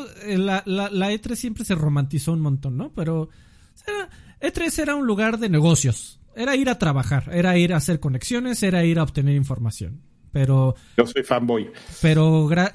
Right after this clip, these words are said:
Speaker 1: gracias a todo el espectáculo que, que hubo hasta que la esa, la organizador, el, el organismo que organiza este evento,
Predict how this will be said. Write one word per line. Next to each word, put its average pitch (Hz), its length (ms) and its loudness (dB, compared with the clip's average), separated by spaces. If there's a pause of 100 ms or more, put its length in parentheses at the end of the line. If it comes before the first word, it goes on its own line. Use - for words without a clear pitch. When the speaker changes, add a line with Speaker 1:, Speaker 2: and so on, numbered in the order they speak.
Speaker 1:
gracias 180 400 -4
a 185 100 -2
todo 190 160 0
el 190 60 2
espectáculo 170 800 -2
que, 139 400 -2
que 143 120 0
hubo 165 360 0
hasta 135 260 -2
que 143 120 -4
la 131 280 0
esa, 160 260 -2
la 127 120 0
organizador, 131 640 -2
el, 135 440 -4
el 127 320 -4
organismo 135 680 -2 (420)
que 135 140 -4
organiza 139 500 -2
este 139 200 -2
evento, 147 400 -2